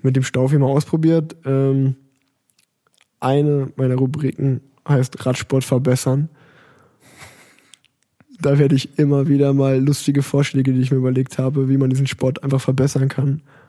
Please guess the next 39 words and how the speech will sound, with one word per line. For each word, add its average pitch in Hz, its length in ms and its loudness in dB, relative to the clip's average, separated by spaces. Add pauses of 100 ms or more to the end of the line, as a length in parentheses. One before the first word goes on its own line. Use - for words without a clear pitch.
(200)
rausbringen. 139 580 0 (1080)
Als - 200 -8
Beispiel, 131 480 2
was 131 80 2
ich 127 100 -2
mir 135 100 2
zum 127 100 -2
Beispiel 131 380 -2
für - 160 -6
diese 135 180 0
Folge 131 240 0
überlegt 123 360 -2
hab, 135 120 -2
ist, - 360 -4 (2000)
es - 140 -2
gibt - 180 -2
ja 131 80 4
Bergzeitfahren. - 840 -4 (1500)
Das - 160 -6
heißt, 135 420 -2
für - 160 0
mich 139 400 0 (280)
ich 147 120 -4
kann 131 160 0
weder 135 180 2
Zeit 143 280 0
fahren, 156 180 2
noch 139 140 0
kann 135 140 0
ich 135 120 0
berghoch 139 320 -2
fahren. 147 260 -2
Und 135 80 0
es 131 80 0
ist 131 40 0
einfach 131 260 0
eine 143 180 0
Disziplin, 143 600 -2
wo 151 40 -10